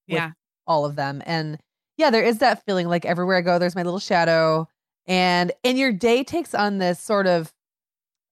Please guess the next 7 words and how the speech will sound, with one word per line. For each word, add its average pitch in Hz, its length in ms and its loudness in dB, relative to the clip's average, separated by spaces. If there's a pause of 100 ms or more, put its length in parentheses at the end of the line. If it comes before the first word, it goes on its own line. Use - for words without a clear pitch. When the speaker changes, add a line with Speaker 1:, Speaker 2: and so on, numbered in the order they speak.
(100)
Speaker 1:
uh, - 140 -14
rhythm 208 600 0
and 214 120 -2
routine 190 600 -2
around 175 440 0 (160)
their, 170 500 0 (200)
like, 175 180 -2